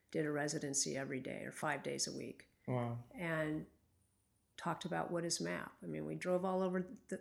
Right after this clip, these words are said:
Speaker 1: the cities, well, drove all over the East Bay. We saw people, we met with people. We worked on the identity and talked about what it would be. So he, and he was really a great sounding board and, um,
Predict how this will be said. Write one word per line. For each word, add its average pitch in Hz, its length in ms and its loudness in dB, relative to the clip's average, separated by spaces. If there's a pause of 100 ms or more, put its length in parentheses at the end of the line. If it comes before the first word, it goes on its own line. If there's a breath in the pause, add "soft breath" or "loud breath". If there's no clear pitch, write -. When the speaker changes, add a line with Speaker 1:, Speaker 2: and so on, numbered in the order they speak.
Speaker 1:
the 175 100 0
cities, 175 720 4
well, 160 120 0
drove 190 260 6
all 180 160 10
over 180 160 4
the 170 180 2
East 180 240 2
Bay. 165 280 6
We 156 240 2
saw 180 320 6
people, 165 360 2
we 151 120 2
met 156 240 2
with 160 180 -2
people. 151 480 0 (640 soft breath)
We 185 120 4
worked 175 280 4
on 165 140 4
the 160 120 4
identity 160 880 2
and 139 360 -6
talked 160 300 -2
about 147 240 0
what 156 140 0
it 151 100 -2
would 147 180 -4
be. 151 200 -2
So - 160 2
he, 247 140 2
and 208 280 4
he 226 140 4
was 262 240 4
really 220 480 6
a 175 80 -2
great 175 580 2
sounding 170 540 4
board 170 520 4
and, 160 540 -4
um, 156 400 -4